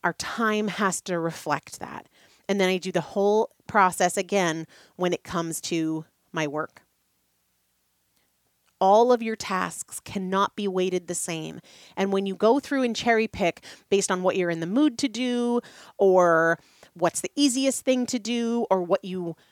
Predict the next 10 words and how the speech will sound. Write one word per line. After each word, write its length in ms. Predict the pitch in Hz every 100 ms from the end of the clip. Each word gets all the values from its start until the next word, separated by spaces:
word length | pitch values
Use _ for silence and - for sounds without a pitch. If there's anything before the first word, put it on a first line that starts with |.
| _ _ -
are 100 | 180
resisting 680 | 175 190 175 233 - 226 214
the 120 | 175
least, 600 | 170 285 302 - - - - _ _ _ -
you're 160 | 202
going 460 | 175 190 240 247 254
to 60 |
have 300 | 220 214 208
that 240 | 196 185 -
feeling 540 | - 277 240 185 185